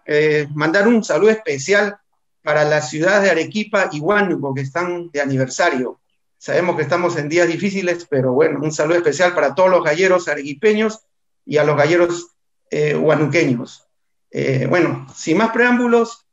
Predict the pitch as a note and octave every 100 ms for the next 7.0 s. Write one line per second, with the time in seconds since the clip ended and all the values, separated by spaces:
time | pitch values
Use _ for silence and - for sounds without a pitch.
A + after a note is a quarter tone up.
0 | _ _ D3+ D3+ E3+ A3 F#3+ G3 G#3+ G3
1 | E3+ D#3+ G#3 G#3 G3+ - _ _ _ D#3
2 | D3+ E3 - D#3 D#3 D#3 E3 G#3+ G#3+ G3
3 | F3 A3+ F#3 C#3 C3 - _ _ D3+ C#3+
4 | D3+ F3 G#3+ C3+ - - _ _ _ _
5 | - F3 F3+ G3 G3+ E3 E3 G3 F#3 F3+
6 | D3+ D#3 D3 D#3+ G3 G3 - D#3 C3+